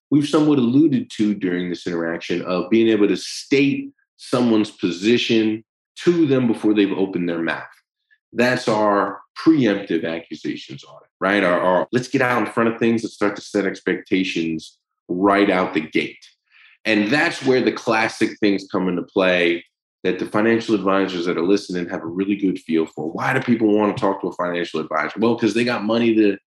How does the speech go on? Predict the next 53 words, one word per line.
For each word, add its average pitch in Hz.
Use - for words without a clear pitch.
money 135
that 127
they 110
need 104
to 98
invest, 82
and 85
they 85
want 110
it -
taken 92
care 127
of, 117
and 87
they 90
want 92
it -
to -
solidify 110
their 92
future. 143
They 98
wanna 110
be 107
able 101
to 92
put -
themselves 117
in 98
a 92
place 120
where 95
they 101
can 92
retire 90
early 170
or 95
set -
their 92
kids -
up -
to 170
retire 160
early 147
or 110
allow 123
them 120
to 104
start 117
whatever 101
businesses 143
they 127
want, 131